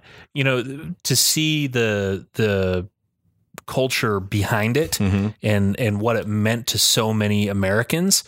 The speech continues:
Speaker 1: was captivating.
Speaker 2: It was
Speaker 1: It was
Speaker 2: kinda cool.
Speaker 1: amazing. It was really
Speaker 2: It,
Speaker 1: beautiful.
Speaker 2: it's made in America. It's made more money than Infinity War.
Speaker 1: Yeah, it's, it, it, it was
Speaker 2: It's
Speaker 1: a
Speaker 2: made seven hundred million dollars just in the United States.
Speaker 1: it was a movement,
Speaker 2: Yeah.
Speaker 1: I think I could say. And, I mean, you have people,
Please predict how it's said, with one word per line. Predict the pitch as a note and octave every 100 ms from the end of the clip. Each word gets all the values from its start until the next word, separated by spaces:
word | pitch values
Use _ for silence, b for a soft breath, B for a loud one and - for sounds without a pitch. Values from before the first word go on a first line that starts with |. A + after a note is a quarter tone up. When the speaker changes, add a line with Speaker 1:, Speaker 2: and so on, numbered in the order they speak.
| B B B -
Speaker 1:
was | G#2+ F#2 - - _ _ _ _
captivating. | B2 C#3+ A2+ G2 F2
Speaker 2:
It |
was |
Speaker 1:
It |
was | A2+
Speaker 2:
kinda | F#2+
cool. | G2
Speaker 1:
amazing. | C#3 G#2+ F2+
It |
was | F2
really | G2 C3
Speaker 2:
It, | F#2
Speaker 1:
beautiful. | B2 B2+ G2+ F#2 -
Speaker 2:
it's | B2 C#3 -
made | A#2 A2 A#2+ A2+
in | G2+ A#2
America. | G#2+ G#2 G2 - F2 E2 F2+ -
It's | - F#2+ G#2
made | G2+ F#2+
more | F#2+
money | F#2 F2+ F2
than | E2+
Infinity | F2+ E2+ E2+ E2+
War. | - F#2+ -
Speaker 1:
Yeah, | D4 B2+
it's, | A2+ A#2+ C3
it, | - D#3 D3
it, | D3+ E3+ E3
it | F3
was | F3 D#3+
Speaker 2:
It's | -
Speaker 1:
a |
Speaker 2:
made | - C3+
seven | - A#2 A2+
hundred | A2+ G#2
million | G2 G2 F#2+
dollars | F2+ F2+ E2+ -
just | - G2 -
in | F#2
the | F#2
United | F2 F2
States. | D#2 - -
Speaker 1:
it | C3+
was | D3 C3+
a |
movement, | A#2+ A#2+ C#3 G#2 F2 - -
Speaker 2:
Yeah. | G2 G2+
Speaker 1:
I |
think | G#2+ A2
I | G2
could | F#2 F#2+
say. | - A2 G2 F#2 B B B B
And, | - G#2 G2 G2
I | A2
mean, | G#2+ G#2+
you | A#2+
have | A#2+ G#2+ G2+
people, | A2+ A2 G#2 G2 F#2+